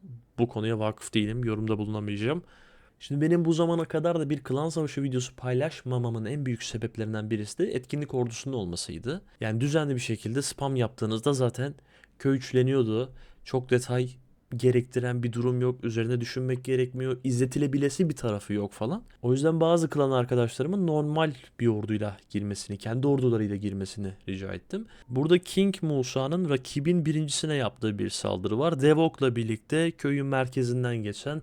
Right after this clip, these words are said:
arka taraftaki görünmezlik kulesini açan, e, bir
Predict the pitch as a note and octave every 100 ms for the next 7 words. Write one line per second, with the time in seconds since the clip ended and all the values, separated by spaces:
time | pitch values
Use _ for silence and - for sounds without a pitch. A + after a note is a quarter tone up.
0 | - A#2+ A#2+ C3 B2+ A#2 A#2 A#2+ A#2+ A#2
1 | A#2+ A#2 A2 A#2 - A2 - G#2+ G2+ -
2 | D3 E3+ - - A#2 A2 G#2 A2 D3 -
3 | -